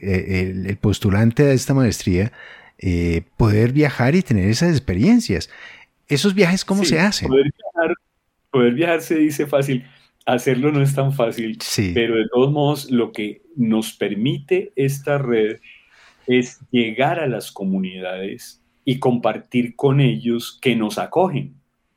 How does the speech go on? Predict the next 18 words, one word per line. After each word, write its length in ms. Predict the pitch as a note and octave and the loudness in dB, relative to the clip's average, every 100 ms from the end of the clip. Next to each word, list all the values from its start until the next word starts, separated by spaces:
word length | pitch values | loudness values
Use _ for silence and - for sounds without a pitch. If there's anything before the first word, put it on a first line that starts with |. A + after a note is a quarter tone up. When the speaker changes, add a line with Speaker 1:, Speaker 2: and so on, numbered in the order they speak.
| - | -6
Speaker 2:
que 100 | A2+ | -2
nos 200 | G#2 - | -2 -4
reciben. 640 | F2 - D#3 B2+ E2 - _ _ _ _ | -6 0 0 0 -2 -10 _ _ _ _
Nuestros 360 | A2+ G2+ G2+ G2 | -4 -4 -4 -4
estudiantes 680 | G2 - G2 G2 F#2+ D#3 D#3+ | -4 -2 -2 -2 0 -2 0
llegan 420 | D#3 D3 D3 D3+ | 0 0 -2 -2
a 160 | A#2+ - | -4 -4
comunidades, 920 | - G2 G2+ F#2+ F#2+ A#2+ B2 G#2+ - - - | -4 -4 -4 -4 0 2 2 0 -6 -16 -8
no 140 | A2 B2 | -2 2
llegan 460 | D3+ F3+ F#3+ F#3 | 2 2 0 -2
siempre 400 | C#3+ E3 D#3 D3 | -4 -2 0 0
a 40 | E3 | 0
hoteles, 460 | E3 A3 A#2 - | 0 0 -2 -4
muchas 360 | F#2+ A2+ A#2+ D3+ | -4 -2 -2 -2
veces 260 | D3+ C#3+ D3 | -2 -2 0
lo 160 | A#2 | 0
hacen, 300 | - - A#2+ | 0 -2 -8
Speaker 1:
Ujú. 80 | B2+ | -10